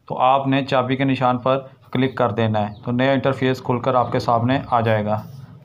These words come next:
नया पेज खुल गया है। इसके बाद ये देखें ऑडियो, उसके बाद इफ़ेक्ट, उसके बाद हेल्प सेंटर, प्राइवेसी और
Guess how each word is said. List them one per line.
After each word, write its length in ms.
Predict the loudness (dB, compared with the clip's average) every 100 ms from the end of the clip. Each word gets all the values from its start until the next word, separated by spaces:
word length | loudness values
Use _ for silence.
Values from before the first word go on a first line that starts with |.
| -20 -10
नया 200 | -2 0
पेज 220 | 0 -2
खुल 200 | -2 -2
गया 200 | 2 2
है। 160 | 2 -2 -12 -20 _ -4
इसके 380 | -4 0 0 2
बाद 400 | 2 2 0 -6 -20 _
ये 140 | -2 0
देखें 320 | 0 0 -2 -2 2
ऑडियो, 400 | 2 2 0 0 0 -6 _ _ _ _ _
उसके 260 | -8 -2 0
बाद 340 | 4 2 0 -4
इफ़ेक्ट, 520 | -2 2 0 0 -10 -16 -10
उसके 260 | -6 -2 0
बाद 220 | 2 0
हेल्प 220 | 0 -2
सेंटर, 600 | 0 0 0 2 0 -2 -10 -20 _ _ _
प्राइवेसी 420 | 2 4 2 0 -6 -2
और 460 | 2 2 0 -4